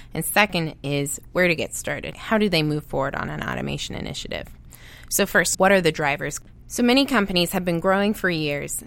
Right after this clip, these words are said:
They have disparate systems. They have disparate processes. Often one location is doing things differently than another location. Perhaps they've hired headcount across the organization to deal with these issues. However,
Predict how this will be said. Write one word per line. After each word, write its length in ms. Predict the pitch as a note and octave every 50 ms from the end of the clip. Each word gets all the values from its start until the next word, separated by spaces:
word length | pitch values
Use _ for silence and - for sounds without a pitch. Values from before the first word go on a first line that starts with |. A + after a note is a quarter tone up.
| - -
They 180 | - E3 E3 E3
have 340 | F#3 F#3 E3+ E3 E3 E3+ -
disparate 480 | - A3+ B3+ - - - G3+ F#3 -
systems. 640 | - - C#3 - - - - C#3+ C#3 D3+ D3 - - -
They 140 | - D3+
have 180 | D#3+ D#3+ E3 -
disparate 420 | - F3+ F#3+ - - G#3 G3 E3
processes. 640 | - - - D3 - - - D3 - - C#3+ D3+ D#3+
Often 520 | D#3 D#3 E3+ - - F#3+ F3 F3 E3 D#3 D#3
one 180 | E3 E3+ F3+
location 500 | F3 F3 E3 - F3+ E3 D#3+ - - E3
is 160 | D3 D3 D3+
doing 240 | - D#3 D3+ D#3 D#3
things 280 | D#3 - D#3+ D#3 D#3 -
differently 420 | - E3 D#3+ E3+ - F2+ B2 D3+
than 160 | D#3+ D#3+ D#3
another 400 | D#3 D3 C#3+ D3+ D3 C#3+ D3 C#3+
location. 680 | D3 C#3+ C#3 C#3 - B2+ A2+ - - C#3 C#3+ C#3 C#3+ - - - - -
Perhaps 420 | - F3 E3+ F3 F3+ F#3 - -
they've 160 | - E3+ E3
hired 300 | - - D3 D3 C#3+ D3
headcount 580 | - - - D#3 - - - - D3+ D3+ D3+ - - - - - - - -
across 400 | E3 - - - D#3+ D#3+ - -
the 140 | - D#3+
organization 920 | D#3+ D#3 D#3 D#3+ D#3+ D#3+ D#3 D3+ - C#3+ C#3 D#3 - - D3+ D3 D3 D3 C#3+
to 160 | - - -
deal 260 | D#3 - D#3+ D#3 D3+ D3+
with 200 | D#3+ D3+ - -
these 260 | D#3 D3+ D#3 E3 G#3
issues. 640 | A3 A3+ - - F3+ D#3+ D#3 D3+ D#3 D#3+ E3 - - - - - - - - - - - - - -
However, 760 | - - F3+ G3+ G3 G3 F#3 F3 E3+ E3 D#3+ D#3+ D#3 D3